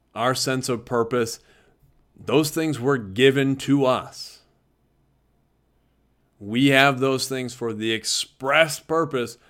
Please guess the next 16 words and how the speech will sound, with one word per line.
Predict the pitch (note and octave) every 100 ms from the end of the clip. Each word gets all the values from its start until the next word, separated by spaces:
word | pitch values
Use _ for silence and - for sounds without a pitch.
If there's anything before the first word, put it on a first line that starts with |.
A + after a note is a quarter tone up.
| _
of | A#2+ G#2+ F#2+
bringing | B2 C3 C#3 C3
them | B2+
to | C3
life, | B2+ A2+ G#2+ G2+ - _ _ _
putting | - D3 C3 B2
them | A#2 A2+
into | G#2 G2+
the | G#2+
world, | F#2 E2+ - - _ _ _ _ _ _ _ _ _ _ _ _ _ _ _ _ _ _ _ _ _ _ _ _ _ _ _ _ _ _ _ _ _ _ _ _
letting | F#2+ A#2 B2 B2 A#2+ -
other | B2 B2+ A#2+
people | - C3+ C3 A2+ A2 G#2 _
connect | C3 A#2 G2 -
with | C#3 C#3
them. | - G#2+